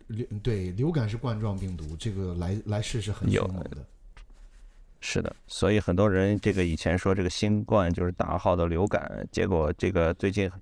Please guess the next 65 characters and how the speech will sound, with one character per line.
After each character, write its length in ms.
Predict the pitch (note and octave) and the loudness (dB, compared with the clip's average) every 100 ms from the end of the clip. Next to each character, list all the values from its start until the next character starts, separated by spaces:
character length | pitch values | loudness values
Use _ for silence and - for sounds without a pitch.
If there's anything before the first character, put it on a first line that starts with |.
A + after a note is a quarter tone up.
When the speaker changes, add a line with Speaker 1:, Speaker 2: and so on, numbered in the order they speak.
| - - - | -20 -20 -14
Speaker 2:
也 140 | - - | -6 -4
看 180 | - F2 | 0 0
到 80 | |
很 160 | F2+ E2+ | 2 2
多 100 | F#2 | 2
朋 240 | - F2+ | 2 2
友 80 | F#2 | 2
说 220 | - F#2+ | 2 0
是 140 | G2 A2+ | 0 0
哪 280 | A2+ A#2 A#2 | -2 -2 -2
是 120 | C3 | 2
流 200 | A2+ A#2+ | 2 2
感 240 | A#2+ A2+ | 2 0
呀， 160 | G2+ G2+ | 0 -2
很 200 | - A#2 A2 | -2 -2 0
严 200 | - - | 0 0
重 320 | B2+ D3 C3 A#2 | 2 4 4 4
啊， 220 | A2 G#2+ | 4 2
什 100 | A2+ | 2
么 140 | A2+ - | 0 0
这 80 | C#3 | 0
么 120 | A#2+ | 2
难 240 | G#2 G2+ A#2+ | 4 2 2
受 280 | - C#2 | 2 2
什 160 | F#2+ - | 2 0
么 60 | F2+ | 0
的。 100 | E2+ | 0
其 160 | - A#2 | 0 0
实 100 | A2+ | 0
他 220 | - A#2 | 0 0
是 80 | A2+ | 2
把 180 | - E2+ | 0 0
这 120 | F#2+ | 2
个 100 | F2+ | 2
流 180 | F2 G2+ | 4 2
感 220 | - F2 | 0 0
和 80 | F#2+ | 0
感 180 | F2+ | 2
冒 220 | F2 G2 E2 | 4 4 2
搞 180 | E2 | 0
混 240 | F2 - - | 0 -2 -6
了。 160 | - - | -8 -10
其 160 | - G#2 | -4 0
实 140 | G#2 | 2
流 200 | G2 A#2 | 4 4
感 240 | A#2 E2 | 4 2
本 240 | G2 - - | 2 0 -4
身 240 | - G#2+ | 0 2
每 160 | G#2 D#2 | 4 2
年 300 | D#2 D#2+ F2+ _ - - - | 2 0 -2 _ -20 -20 -4
也 220 | - G#2 | 0 2
有 120 | F2+ | 2
一 140 | D2 D#2 | 2 2
个 180 | E2+ D2+ | 0 0
致 180 | - F2+ | 0 -2
死 240 | - - | -2 -4
率 140 | F2 D#2+ | -2 -2
的， 180 | - - | -4 -4
Speaker 1:
对。 220 | - - | 2 2
Speaker 2:
也 80 | - - - | 0 -10 -14
经 160 | - A2 | 0 2
常 160 | G#2 D#2+ | 2 2
会 120 | D#2 | 0
听 240 | - F2 | -2 0
到 220 | E2 D2 | 2 2